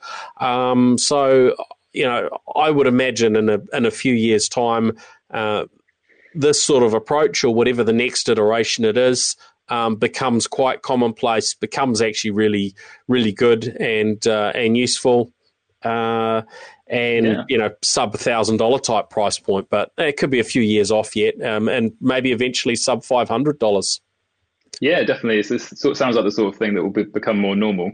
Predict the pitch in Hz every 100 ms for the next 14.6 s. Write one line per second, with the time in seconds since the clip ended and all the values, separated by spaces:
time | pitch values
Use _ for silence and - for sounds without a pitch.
0 | - 113 165 - 113 135 107 104 101 107
1 | 107 104 120 117 120 107 - 110 - 95
2 | 92 98 98 95 101 98 113 - _ _
3 | _ - 117 110 110 110 - 123 113 113
4 | 139 127 120 127 117 - 120 120 117 113
5 | 117 113 113 107 110 - 107 110 107 107
6 | 120 123 127 123 - 117 107 107 107 104
7 | 127 131 120 139 143 160 151 117 117 120
8 | 117 117 110 120 117 120 117 117 113 117
9 | - 107 104 117 110 110 107 98 - _
10 | 110 117 117 110 113 - 107 107 113 107
11 | 110 104 110 104 104 107 107 104 104 -
12 | 104 - 110 110 92 - 120 123 151 127
13 | - 117 110 110 110 107 104 104 95 -
14 | 113 101 87 - 92